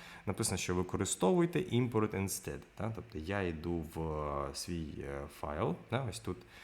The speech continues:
де в мене був require. І, в принципі, я можу використати імпорт. І імпорт — це не так, що просто замість require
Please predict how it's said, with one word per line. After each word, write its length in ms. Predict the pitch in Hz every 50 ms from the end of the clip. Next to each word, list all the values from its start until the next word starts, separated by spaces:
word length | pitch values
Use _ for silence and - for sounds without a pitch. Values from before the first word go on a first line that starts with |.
| - - - - -
де 120 | 95 95
в 40 | 92
мене 200 | 90 87 85 85
був 220 | 80 87 85 82 85
require. 440 | 90 87 - - 78 73 71 73 - - - - - - - -
І, 60 | 92
в 40 | -
принципі, 460 | - 180 190 185 - - - 113 95
я 140 | 95 127 135
можу 280 | 113 110 117 110 98
використати 520 | 90 101 101 92 90 87 - - - - 82 -
імпорт. 380 | - 98 90 78 - - - - - -
І 480 | - 98 101 98 95 95 95 95 95 92
імпорт — 480 | - - - 220 247 240 - 131 127 -
це 100 | - 113
не 100 | 113 110
так, 180 | 113 101 -
що 140 | - - 92
просто 300 | - - 87 - - 85
замість 440 | 85 101 98 92 90 85 - - -
require 560 | 85 - - 113 80 87 80 71 67 65 65